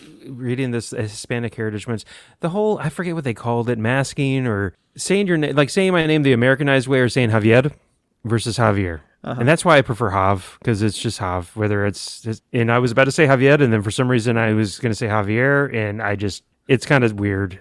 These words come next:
Speaker 1: and it's a hang up I have. And I don't even have a, I, I say it a different way to different people. It's weird.
Speaker 2: You code
Speaker 1: So
Speaker 2: shift. That, Hav, you code shift.
Speaker 1: Mm-hmm.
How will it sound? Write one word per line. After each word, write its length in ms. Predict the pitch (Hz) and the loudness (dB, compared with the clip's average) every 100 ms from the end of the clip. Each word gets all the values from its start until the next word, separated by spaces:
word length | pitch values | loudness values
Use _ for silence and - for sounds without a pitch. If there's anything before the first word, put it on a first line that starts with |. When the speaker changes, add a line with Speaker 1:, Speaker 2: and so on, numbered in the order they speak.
| _ | _
Speaker 1:
and 220 | - 117 107 | -4 -2 -2
it's 120 | 107 | -2
a 40 | |
hang 200 | 104 107 | -2 -2
up 120 | 98 107 | -2 -4
I 80 | |
have. 380 | 95 95 95 - _ - | -2 -2 -4 -8 _ 0
And 180 | 127 | 4
I 80 | 135 | 6
don't 180 | 165 143 | 6 6
even 160 | 123 113 | 6 4
have 120 | 113 | 2
a, 440 | 107 120 135 156 160 | 0 -2 -6 -6 -2
I, 60 | |
I 40 | 117 | 0
say 180 | - 147 | 2 2
it 40 | |
a 20 | |
different 280 | 139 135 151 | 2 0 2
way 80 | 147 | 2
to 40 | |
different 200 | 147 143 | 0 -2
people. 320 | 185 170 107 _ _ _ _ _ | -2 0 -2 _ _ _ _ _
It's 160 | 117 139 | -12 -2
weird. 320 | 190 151 90 _ - | 2 2 0 _ -10
Speaker 2:
You 120 | 156 | -6
code 200 | - 196 | 2 4
Speaker 1:
So 600 | 185 170 170 165 165 165 | 6 6 6 2 2 2
Speaker 2:
shift. 180 | 156 - - | 2 0 -6
That, 60 | - | -2
Hav, 340 | 147 131 160 _ _ | 0 0 -2 _ _
you 120 | 147 | -8
code 260 | 131 160 139 | 0 0 0
shift. 260 | - 87 117 | -4 -6 -4
Speaker 1:
Mm-hmm. 200 | 123 | -6